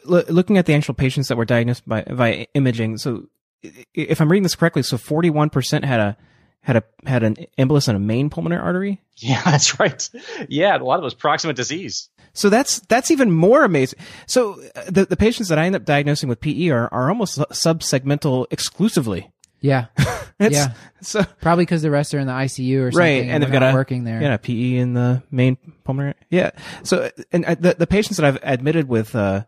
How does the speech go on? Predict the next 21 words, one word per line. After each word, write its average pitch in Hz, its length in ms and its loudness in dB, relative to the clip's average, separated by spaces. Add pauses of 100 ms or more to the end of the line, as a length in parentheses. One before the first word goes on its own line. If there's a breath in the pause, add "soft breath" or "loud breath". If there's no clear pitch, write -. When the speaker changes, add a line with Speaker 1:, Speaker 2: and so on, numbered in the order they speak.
Speaker 1:
like, 98 160 -4
saddle, 117 420 -2 (360)
um, 95 320 -6 (140)
embolisms 104 580 0
are, 98 420 0
were 113 300 -2
obvious, 110 540 2 (120)
right? 92 240 0 (520 loud breath)
They 120 120 4
had 113 140 2
obvious 110 500 4
signs 110 300 2
and 95 60 -8
symptoms 107 320 -2
to, - 200 -8
to - 120 -8
sug-, 104 260 -4 (320)
suggest 113 460 -2
P 113 240 -2
E. 95 40 0
I, 127 120 -2